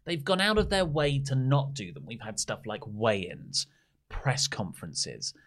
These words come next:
Q and A town hall-y Jericho-like things.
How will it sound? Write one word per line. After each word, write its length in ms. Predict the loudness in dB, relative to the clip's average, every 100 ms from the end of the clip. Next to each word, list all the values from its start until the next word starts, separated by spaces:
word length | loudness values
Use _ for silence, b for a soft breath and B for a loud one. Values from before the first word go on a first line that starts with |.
| b b _ -14
Q 260 | -2 4 4
and 100 | 4
A 180 | 0
town 380 | -6 -4 -4 -4
hall-y 460 | -6 -6 -4 -2 -4
Jericho-like 840 | -2 -2 -2 -6 -10 -10 -12 -18 _
things. 400 | -14 -14 -14 -14